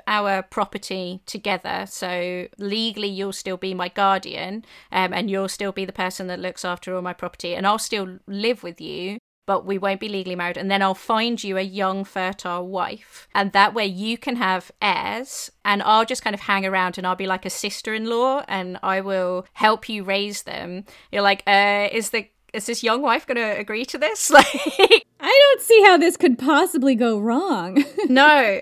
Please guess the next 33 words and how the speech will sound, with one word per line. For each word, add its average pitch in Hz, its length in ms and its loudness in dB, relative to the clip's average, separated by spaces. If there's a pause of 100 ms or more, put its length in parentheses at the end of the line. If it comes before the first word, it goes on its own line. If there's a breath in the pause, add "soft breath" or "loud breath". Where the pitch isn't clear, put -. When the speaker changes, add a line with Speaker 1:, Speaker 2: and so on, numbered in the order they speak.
Speaker 1:
under 269 240 6
no 294 420 8
circumstances 240 840 2
would 202 120 -4
this 202 160 -6
turn 202 220 4
into 202 180 -6
the 214 140 -2
most 214 400 -2
dramatic 196 800 0
situation. 196 840 -6 (440)
If 330 240 6
this 311 200 2
had 277 140 2
happened, 226 420 6
she 220 160 -6
would 202 180 -6
be, 208 120 -2
like, 196 320 -4
the 208 260 -4
world's 202 560 0
worst 190 460 -4
sister-in-law, 185 840 -6
like 190 300 -6
the 214 100 -6
sister-in-law 233 760 2
from 208 180 -6
David 202 420 -4
Copperfield, 180 580 -8
like, 185 180 -8
ruining 208 560 -4
everybody's 190 460 -8
life. 190 280 -4